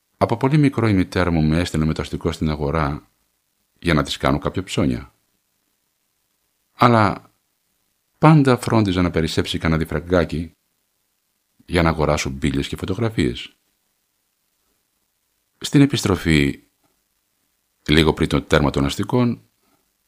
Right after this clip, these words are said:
συναντούσα κάποιο ζητιάνου στο δρόμο. Ένα τυφλό που έπαιζε ακορντεόν. Λίγα μέτρα πιο κάτω μια γριούλα ρακένδυτη.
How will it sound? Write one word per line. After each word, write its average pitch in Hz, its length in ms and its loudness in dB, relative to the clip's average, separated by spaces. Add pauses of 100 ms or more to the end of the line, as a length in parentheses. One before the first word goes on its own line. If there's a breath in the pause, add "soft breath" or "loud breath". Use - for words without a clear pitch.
(960)
συναντούσα 123 440 0
κάποιο 117 300 -2
ζητιάνου 82 480 0
στο - 160 -8
δρόμο. 69 500 -6 (2000)
Ένα 98 240 4
τυφλό 82 480 0
που 80 140 -2
έπαιζε 76 260 0
ακορντεόν. 78 720 -4 (2000)
Λίγα 139 220 2
μέτρα 123 240 2
πιο 95 140 -2
κάτω 90 340 0
μια 80 140 4
γριούλα 78 420 2
ρακένδυτη. 78 720 -4